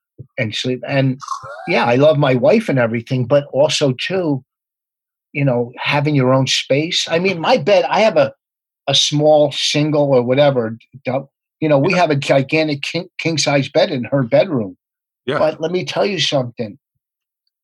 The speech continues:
Speaker 1: Just, you know, laying there and nobody touching you, and, you
Speaker 2: Oh.
Speaker 1: know, and,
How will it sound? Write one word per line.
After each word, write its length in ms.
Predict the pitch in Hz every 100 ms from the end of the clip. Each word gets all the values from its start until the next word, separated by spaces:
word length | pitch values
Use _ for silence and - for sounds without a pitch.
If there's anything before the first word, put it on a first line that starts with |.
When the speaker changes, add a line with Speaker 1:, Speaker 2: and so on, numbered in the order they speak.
| _ _ _ _ _
Speaker 1:
Just, 420 | - 156 147 - _ 156 147 _ _
you 140 | 151 139
know, 380 | 127 120 113 _
laying 420 | 113 131 147 147
there 400 | 139 135 135 127 -
and 120 | 113
nobody 440 | 120 127 127 120 _ _ _
touching 520 | - 139 131 - 143 135
you, 400 | 135 135 135 123
and, 120 | 95 _ _ _ _ _ -
you 60 | 135
Speaker 2:
Oh. 40 |
Speaker 1:
know, 300 | 110 107 110
and, 140 | 127